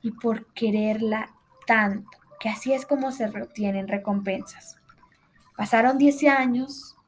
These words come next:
y llegó el cumpleaños número dieciocho.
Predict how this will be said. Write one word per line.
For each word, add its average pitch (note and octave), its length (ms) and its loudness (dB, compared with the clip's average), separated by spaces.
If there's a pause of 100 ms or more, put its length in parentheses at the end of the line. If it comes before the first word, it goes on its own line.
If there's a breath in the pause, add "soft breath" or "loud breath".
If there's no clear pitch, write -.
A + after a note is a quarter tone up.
(880)
y C4 100 2
llegó A3 260 4
el A3+ 260 0
cumpleaños A#3+ 680 2
número A3 340 0
dieciocho. G#3 680 -4